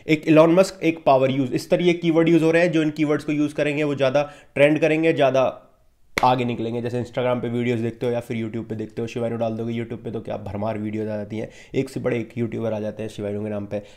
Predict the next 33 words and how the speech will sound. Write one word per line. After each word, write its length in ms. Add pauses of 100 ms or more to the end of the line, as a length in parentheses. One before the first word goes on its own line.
ऐसे 220
ही 60
बहुत 200
सारी 140
चीज़ 200
जो 120
एल्गोरिदम 380
होते 220
हैं 60
वो 140
सेट 280
किए 180
जाते 240
हैं 140 (500)
अलग-अलग 420
प्लेटफॉर्म 380
के। 100
अच्छा, 280
एल 180
सल्वाडोर 420
ने 120
बहुत 320
तगड़ी 180
चीज़ 220
कर 120
दी, 80
उनके 160
प्रेसिडेंट 640
ने 80
ऑफिशियली 680 (280)
एक 240
ऐसा 440
एम-, 200